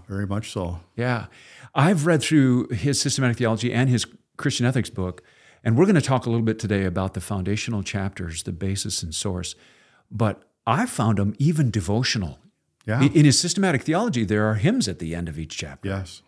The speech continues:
Speaker 2: And I find myself wanting to sing those hymns in response to what I've just read.
Speaker 1: Yeah. When we talk about ethics and the basis for our ethics, and we think about that that's God, of course,
Speaker 2: Yeah.
Speaker 1: I can't get through a half a chapter without saying,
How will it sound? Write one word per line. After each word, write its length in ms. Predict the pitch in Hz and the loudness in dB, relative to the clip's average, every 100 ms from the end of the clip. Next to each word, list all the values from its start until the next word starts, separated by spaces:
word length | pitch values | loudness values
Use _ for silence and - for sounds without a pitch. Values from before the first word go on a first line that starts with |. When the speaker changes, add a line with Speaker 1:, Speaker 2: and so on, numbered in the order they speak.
| - | -8
Speaker 2:
And 80 | |
I 60 | 92 | -6
find 260 | - 143 139 | -2 0 0
myself 320 | 101 117 101 | 0 -2 -2
wanting 240 | 107 117 | 0 0
to 80 | 92 | 0
sing 400 | - - 135 151 | -2 0 0 0
those 240 | 95 87 | -2 -4
hymns 560 | - 180 110 90 90 - - | 0 0 0 -2 -4 -6 -4
in 140 | 107 | -2
response 420 | 95 - 110 117 - | -2 -2 -2 -2 -2
to 80 | |
what 160 | 101 95 | -4 -4
I've 120 | 87 | -4
just 200 | - 90 | -6 -10
read. 340 | 85 - 80 - _ _ _ - | -10 -10 -10 -18 _ _ _ -4
Speaker 1:
Yeah. 260 | 104 101 87 - _ | -2 -2 -6 -14 _
When 100 | - | -4
we 80 | 101 | -2
talk 300 | 107 117 117 | 4 4 4
about 260 | 104 101 110 - _ _ _ | 0 -4 -4 -14 _ _ _
ethics 460 | 127 156 113 95 - | 0 2 0 -2 -4
and 100 | 95 | -6
the 60 | |
basis 380 | 90 110 123 123 | -2 0 0 -4
for 160 | - 104 | -4 -4
our 140 | 98 | -2
ethics, 360 | 104 95 110 - | -4 -4 -8 -6
and 80 | 98 | -6
we 60 | |
think 200 | 87 113 | -2 -4
about 340 | 107 98 95 - _ _ _ | -2 -2 -4 -8 _ _ _
that 100 | 101 | -8
that's 260 | 98 95 | -6 -6
God, 380 | - 98 95 135 | -10 -4 0 0
of 120 | 110 90 | -2 -4
course, 480 | 104 87 95 - - | -6 -6 -6 -10 -8
Speaker 2:
Yeah. 200 | 95 78 - - - _ | -6 -6 -10 -20 -20 _
Speaker 1:
I 60 | 110 | -10
can't 260 | - 113 | -2 0
get 120 | 110 101 | 0 -2
through 380 | 131 165 131 | 4 4 4
a 120 | 117 92 | 0 -2
half 220 | 110 104 | -2 -2
a 40 | |
chapter 320 | 101 113 107 113 | -2 -2 0 -4
without 140 | 101 | -4
saying, 300 | 113 101 87 | -4 -4 -6